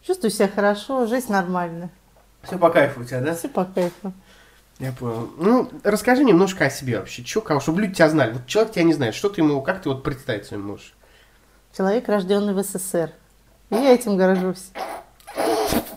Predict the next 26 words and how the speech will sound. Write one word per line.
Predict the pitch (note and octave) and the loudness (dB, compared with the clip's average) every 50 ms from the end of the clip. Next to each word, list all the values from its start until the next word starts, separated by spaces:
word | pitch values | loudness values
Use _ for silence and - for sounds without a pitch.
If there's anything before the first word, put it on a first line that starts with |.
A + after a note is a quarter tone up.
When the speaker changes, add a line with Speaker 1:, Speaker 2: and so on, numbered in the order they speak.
| - _ - - _ _ | -20 _ -20 -20 _ _
Speaker 2:
Все | - - G3+ F#3+ | -2 0 2 6
вырежу | F#3+ G3 G3 F#3 F3 E3 D#3+ D#3+ D#3 | 8 8 8 10 8 6 4 2 0
нахер, | D#3 D3+ C#3 E3 - - E3 D#3 G3 | -2 -2 -4 -4 -6 -6 -8 -8 -8
пацаны. | F#3 - - - D#3 D#3 D#3 D#3+ D#3 - - - - - - - - - - | -10 -8 -2 0 2 4 4 2 0 -2 -6 -14 -16 -14 -12 -12 -12 -8 -2
Этого | - E3+ F#3 F#3 F#3 E3+ | 0 2 2 4 6 6
не | D3+ D3+ D#3 E3 E3 | 6 8 8 8 8
будет. | D3+ C#3 C#3 C3 A#2+ A2+ G#2+ - - - - - - _ _ - | 6 4 0 -2 -2 -4 -8 -10 -12 -20 -20 -20 -20 _ _ -2
Так, | E3+ C#3+ B2+ B2 - | 0 0 0 0 0
ну, | D#3 A3 B3+ C4 - - - - - - | 0 2 2 2 0 -2 -6 -18 -14 -6
рассказывай, | - D#3+ F#3 F3+ - - F3+ B2+ A2+ A2+ G#2+ G#2+ | -2 -2 -2 0 0 2 0 0 0 -2 -6 -8
значит, | G#2 G#2 G#2 - - - - | -8 -8 -10 -10 -12 -10 -2
как | - F#3+ E3+ - - | 2 2 2 2 0
так | A#2+ A#2+ - | -4 -6 -4
получилось? | - C3+ D3 D3+ - - A3+ A3+ G#3+ G#3 G#3 - - _ _ _ _ _ _ _ _ _ _ _ _ _ _ _ _ _ _ _ - - - | -2 -2 -2 -2 -2 -2 0 0 0 -2 -4 -8 -20 _ _ _ _ _ _ _ _ _ _ _ _ _ _ _ _ _ _ _ -18 -8 -2
Где | D3 E3 F#3+ D#3+ | 0 2 4 4
жила, | D3+ E3 F3+ G3+ G#3 G3+ F#3+ F#3 F3+ - - | 6 4 4 6 4 4 4 2 0 -2 -4
как | - D#3+ C#3+ - | -4 -4 -4 -2
приехала | - D#3 D3+ D#3+ F3 F#3 F3 F3+ - D3+ C3+ | 0 2 4 6 6 6 4 2 0 0 0
в | B2 B2 | 0 0
этот | A#2+ A#2+ A#2 | 0 0 0
замечательный | A#2+ B2+ C#3 C3+ - C3 A#2+ A#2+ C3 B2 | 0 0 -2 0 0 0 0 0 0 -2
город, | B2+ D3 E3+ F3 D#3+ D#3 C#3 - - - - - | -2 2 4 4 4 4 2 -4 -8 -18 -10 -4
как | - C#3 C3+ - | -4 -4 -2 -2
родила | A#2+ A2+ A#2 B2 B2 A#2+ A2+ | -4 -4 -2 0 0 0 0
великого | A2 A#2 A#2 A#2 A#2 - G#2+ A2 | 0 -2 -4 -4 -4 -6 -8 -10
сына, | - - - F3 E3+ E3 D#3+ D3 C3+ - | -8 -4 0 4 4 4 4 2 0 -4